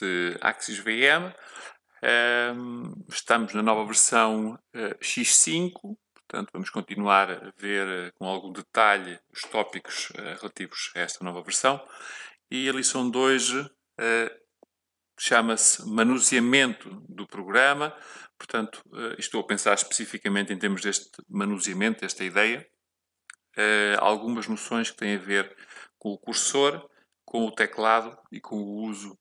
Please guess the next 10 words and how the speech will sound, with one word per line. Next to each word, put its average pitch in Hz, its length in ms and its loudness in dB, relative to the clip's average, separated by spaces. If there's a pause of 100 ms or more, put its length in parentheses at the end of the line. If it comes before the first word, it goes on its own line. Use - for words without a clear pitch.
do 92 100 -10
rato. - 400 -8 (880)
Eh, 120 260 2
podem, 117 280 2
obviamente, 110 480 2
também 110 340 4
desenvolver 107 600 2
depois 101 200 -6
estas 101 280 0
ideias 98 580 -2